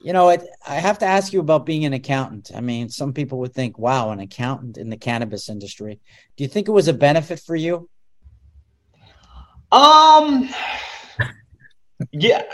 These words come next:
Speaker 2: well, I think in any business it is, right? Not just cannabis industry.
Speaker 1: Right.
Speaker 2: It's more so any business. So it definitely provided a lot of fundamentals and kind of a, a sound, um,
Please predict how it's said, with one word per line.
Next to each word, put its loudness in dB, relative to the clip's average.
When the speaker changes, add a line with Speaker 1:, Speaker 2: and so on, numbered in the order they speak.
Speaker 2:
well, 8
I 10
think 2
in 6
any 6
business 2
it -6
is, -4
right? 0
Not -2
just -8
cannabis -4
industry. -8
Speaker 1:
Right. 4
Speaker 2:
It's -14
more -10
so -6
any -6
business. -12
So -6
it -6
definitely -4
provided -2
a -4
lot -4
of -12
fundamentals -8
and -12
kind -8
of -20
a, -14
a -16
sound, -4
um, -8